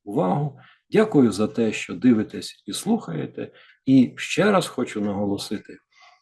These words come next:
правда, вона на стороні тих, хто відстоює свободу і демократію. Імперіалізм — це минуле, колоніалізм — це минуле. Воно нічого доброго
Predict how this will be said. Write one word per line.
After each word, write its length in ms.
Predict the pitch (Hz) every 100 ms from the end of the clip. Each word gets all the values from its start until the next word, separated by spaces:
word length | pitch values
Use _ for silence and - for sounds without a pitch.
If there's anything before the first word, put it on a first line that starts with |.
| _
правда, 640 | - 113 135 120 98 90 -
вона 220 | 104 107 104
на 120 | 107
стороні 480 | - 107 104 101 95
тих, 400 | - 147 - - _ _ _ _ _ _ _
хто 280 | - - 117
відстоює 560 | 117 - 185 175 151
свободу 800 | - 107 107 104 117 117 117 120 _ _ -
і 60 |
демократію. 760 | 101 104 101 - 95 - - - _ _ _ _ _ _
Імперіалізм — 1000 | 127 120 113 113 110 107 139 175 107 90 - _ -
це 180 | -
минуле, 680 | 110 110 107 110 95 87 - _ _ _ _ -
колоніалізм — 960 | 117 107 107 104 107 120 151 110 98 - _
це 200 | - 117
минуле. 680 | 117 113 113 113 104 87 - _ _ _
Воно 320 | 120 120 117
нічого 1000 | 113 131 - - 113 101 95 135 160 _ _ 104
доброго 800 | 107 104 98 104 98 95 -